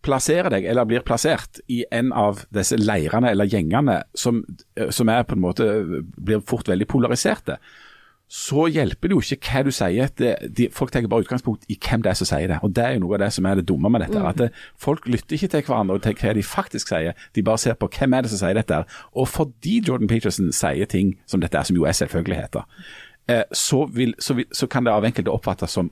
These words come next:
Speaker 1: kontroversielt. Ehm.
Speaker 2: Fordi at hvis, hvis han sier at, eh, i, i dag er det onsdag, og i morgen blir det torsdag, så vil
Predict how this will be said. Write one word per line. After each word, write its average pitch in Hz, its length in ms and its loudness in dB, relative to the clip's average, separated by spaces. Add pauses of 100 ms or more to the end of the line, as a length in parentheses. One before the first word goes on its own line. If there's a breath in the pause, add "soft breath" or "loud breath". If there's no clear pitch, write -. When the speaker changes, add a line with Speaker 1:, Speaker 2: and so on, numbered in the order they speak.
Speaker 1:
kontroversielt. - 800 -2 (560 loud breath)
Ehm. 85 560 0 (320 loud breath)
Speaker 2:
Fordi 214 180 2
at 190 100 -2
hvis, 208 240 0
hvis 180 140 0
han 208 100 0
sier 170 320 4
at, - 160 -8
eh, 170 80 4
i, 147 180 2 (140)
i - 60 4
dag 151 180 4
er 147 80 2
det 139 80 0
onsdag, 151 300 0
og 120 60 4
i 117 60 4
morgen 117 200 4
blir 127 100 4
det 120 80 -4
torsdag, 135 400 2
så 123 160 -2
vil 131 300 2